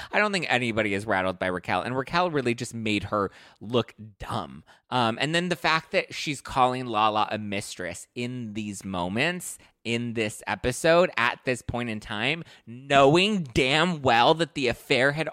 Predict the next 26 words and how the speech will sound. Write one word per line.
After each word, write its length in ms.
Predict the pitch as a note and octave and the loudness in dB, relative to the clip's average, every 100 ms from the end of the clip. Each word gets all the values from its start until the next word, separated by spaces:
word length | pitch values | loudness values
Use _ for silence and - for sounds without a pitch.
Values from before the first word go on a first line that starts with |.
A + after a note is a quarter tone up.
| - | 6
already 420 | B2 B2+ C3 C#3+ | 6 6 2 -2
begun, 760 | C3 C3+ B2 A#2 G#2 B2+ F#3+ G#3 - - | -6 -6 -2 0 2 0 -2 -8 -14 -16
made 360 | A2+ A#2+ B2 B2 | -8 -2 -2 -2
me 180 | C#3 C3+ | -6 -6
so 400 | - - G2+ G#2 | -6 -2 0 0
mad. 440 | D2+ E2+ A#1+ B1+ G2+ | -2 -4 -6 -10 -10
Because 220 | A2+ B2+ | -8 -8
I'm 100 | B2+ | -4
like, 140 | B2+ | -6
"Really? 360 | G#2 A2+ A2 B2+ | -4 -2 0 0
You're 160 | C3+ A2+ | 0 -2
gonna 180 | A2+ | -4
shame 400 | G#2+ - A2+ A2+ | -6 -4 -2 -2
Lala? 380 | A2 G2 G2+ B2+ | 0 0 2 0
You're 160 | C#3 A#2+ | -2 -4
gonna 100 | A#2+ | -6
throw 200 | - A2+ | -2 -2
the 100 | A2+ | -4
scarlet 480 | - G#2 G#2+ A#2+ B2+ | -2 0 0 -2 -4
le-" 200 | A2+ G#2 - | 0 0 -2
the 60 | G#2+ | -14
Scarlet 380 | - A#2 A2+ - F2+ | -2 0 0 -4 -2
Whore 240 | G#2+ A2 | -2 -2
letter 340 | G#2+ G#2 A2 G#2 | 0 0 0 -2
on 240 | G2+ G#2 | -4 -4
Lala 540 | F#2 F#2+ G2+ B2+ D3+ | -2 0 0 0 0